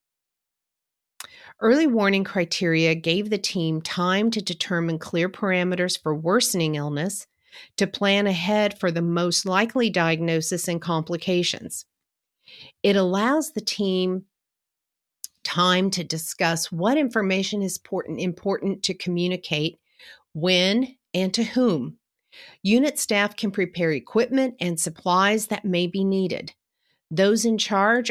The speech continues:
are aware that the patient may require more help and intervention.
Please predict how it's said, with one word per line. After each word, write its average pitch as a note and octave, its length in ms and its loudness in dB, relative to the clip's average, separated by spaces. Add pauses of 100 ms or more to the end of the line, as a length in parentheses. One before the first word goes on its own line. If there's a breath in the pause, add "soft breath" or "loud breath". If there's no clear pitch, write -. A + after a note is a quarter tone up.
are F3 180 4
aware F3 500 2
that G#3 180 -4
the F#3+ 60 -8
patient G3 460 -2
may G3 200 0
require G3 640 0
more F#3 300 0
help F#3 420 -2
and F#3+ 140 0
intervention. F3+ 800 -2